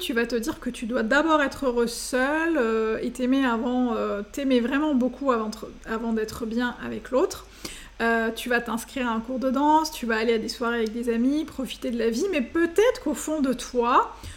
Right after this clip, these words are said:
tu penses que tu seras pleinement heureuse uniquement le jour où tu seras en couple. Et là, du coup, il y a clairement un décalage entre ce que tu penses,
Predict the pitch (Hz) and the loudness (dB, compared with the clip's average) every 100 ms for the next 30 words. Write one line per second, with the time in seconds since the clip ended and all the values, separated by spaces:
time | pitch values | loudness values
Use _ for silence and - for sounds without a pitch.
0 | - - 294 240 320 - 294 - 247 - | -14 -4 -2 2 0 0 -4 -6 -8 -6
1 | 254 247 226 339 381 349 302 254 247 330 | -8 -6 -2 -2 0 -2 2 2 4 4
2 | 370 - - 339 339 311 - 349 320 254 | 4 2 2 4 4 2 -2 -2 2 2
3 | 320 311 226 - - 285 - - 254 247 | 2 0 -4 -10 -4 -4 -4 -2 0 0
4 | 247 - - - - - - - 254 269 | -4 -8 -16 -20 -20 -18 -18 -6 0 4
5 | 349 330 262 339 339 226 - 277 330 349 | 4 2 0 2 2 2 2 2 2 2
6 | 247 240 262 247 277 254 233 - - 247 | 4 2 2 2 2 0 -6 -8 -10 -10
7 | - 226 - 269 285 381 - - | -8 -10 -6 2 2 2 -2 -8